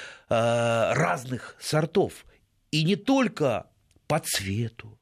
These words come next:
размеру, мякоти, но и по тому, к-, как мы будем употреблять дальше картофель.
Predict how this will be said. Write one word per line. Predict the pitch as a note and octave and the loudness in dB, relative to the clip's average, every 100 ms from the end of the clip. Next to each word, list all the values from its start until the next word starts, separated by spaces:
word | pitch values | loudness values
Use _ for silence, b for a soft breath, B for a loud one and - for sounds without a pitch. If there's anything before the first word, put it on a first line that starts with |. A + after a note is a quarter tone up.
| - | -4
размеру, | C3 F3+ G#2+ G#2 G#2 C3 A#2+ A#2 A2+ B B B | 0 0 -2 -4 0 2 0 -4 -12 B B B
мякоти, | C#3 D3+ C#3 - B2 - A#2 A2 - b b b b b b _ | 2 2 0 -4 -8 -8 -8 -10 -10 b b b b b b _
но | G#2 A2+ B2 - | -2 0 0 -2
и | C3 C3 B2+ B2+ A#2 B B B | 2 4 4 4 0 B B B
по | A#2 C3 A2+ _ _ _ _ _ - | 2 2 0 _ _ _ _ _ -6
тому, | - B2 C#3+ C#3+ - _ - | -4 0 0 0 -2 _ -16
к-, | - _ | -16 _
как | - A#2+ C3+ | -4 -2 0
мы | |
будем | B2+ C#3 | 0 0
употреблять | D#3 E3 F#3+ A#3 C#4+ C#4+ C3 | -2 -2 -2 0 2 0 -2
дальше | F#2+ - - | -6 -6 -4
картофель. | C3 C3 D3 - - D#2 | -4 -2 -4 -4 -10 -16